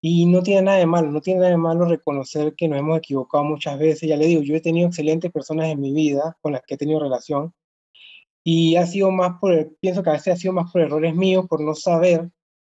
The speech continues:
eh, y es bueno reconocerlo y tratar de mejorar. Por eso es importante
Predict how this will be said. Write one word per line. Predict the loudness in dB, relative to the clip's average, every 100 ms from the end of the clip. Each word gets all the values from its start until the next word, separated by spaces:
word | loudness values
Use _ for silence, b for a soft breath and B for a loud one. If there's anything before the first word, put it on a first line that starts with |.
| _ _ _ _ -10
eh, | -6 -4 -6 -4
y | -2
es | 0
bueno | 2 2
reconocerlo | 0 -2 -6 -8 -4 -2 0 -2 -6 -8 _ _ _
y | -8
tratar | -4 -2 0 0
de | 0
mejorar. | -2 -4 -2 0 0 -2 _ _ _ -2
Por | 0
eso | 2
es | 0
importante | 0 -2 -4 -4 -4